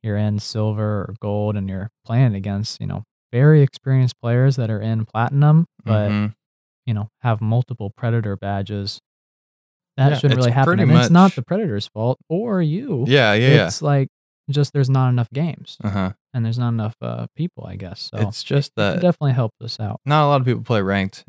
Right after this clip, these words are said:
Speaker 2: and it's just become bronze, silver, gold. You're good. Platinum? Okay. Everybody's a predator at this
Speaker 1: Yeah.
Speaker 2: point now once you're there. So, yeah. Um, we have gone over a lot of stuff, but I think we're gonna wrap this up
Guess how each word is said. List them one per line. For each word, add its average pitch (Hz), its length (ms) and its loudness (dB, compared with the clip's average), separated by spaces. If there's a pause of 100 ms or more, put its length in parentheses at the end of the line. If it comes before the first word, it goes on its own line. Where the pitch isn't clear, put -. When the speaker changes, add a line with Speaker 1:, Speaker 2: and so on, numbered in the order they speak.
Speaker 2:
and 101 120 -2
it's 85 140 -6
just - 280 -8
become 92 380 -4
bronze, 117 400 4
silver, 104 360 0
gold. 95 480 -2 (560)
You're 95 120 -6
good. 98 360 0 (300)
Platinum? 143 480 0 (100)
Okay. 107 380 -2 (180)
Everybody's 98 460 2
a 95 60 -10
predator - 480 -6
at - 120 -12
this - 220 -14
Speaker 1:
Yeah. 113 80 -6
Speaker 2:
point 92 260 -8
now 90 260 -2
once 78 220 -6
you're 82 80 -4
there. - 280 -6 (760)
So, 107 180 -6
yeah. 127 280 -2 (580)
Um, 120 600 2
we 175 260 2
have 135 200 2
gone 120 300 2
over 117 320 0
a 78 120 -4
lot 107 280 0
of 113 80 -2
stuff, 123 360 -4
but 101 180 -2
I 95 60 -2
think 143 300 -4
we're 151 60 -8
gonna 120 180 0
wrap 107 260 0
this - 160 -6
up 113 160 -4